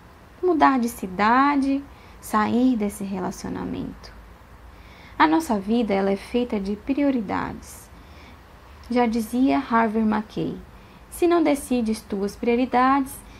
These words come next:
e quanto tempo dedicarás a elas, alguém decidirá por ti." E você,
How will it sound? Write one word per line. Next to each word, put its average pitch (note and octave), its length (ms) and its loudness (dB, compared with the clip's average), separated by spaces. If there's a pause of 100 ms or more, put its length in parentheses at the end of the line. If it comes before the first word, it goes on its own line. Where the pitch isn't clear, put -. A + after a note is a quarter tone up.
(120)
e D#4 80 -2
quanto F4 460 0
tempo D4 540 2
dedicarás G#3 640 0
a B3 140 2
elas, C4 600 0 (140)
alguém G#3+ 640 2
decidirá C#4 600 2
por C4 220 0
ti." - 280 -10 (840)
E F#4 120 2
você, - 580 -2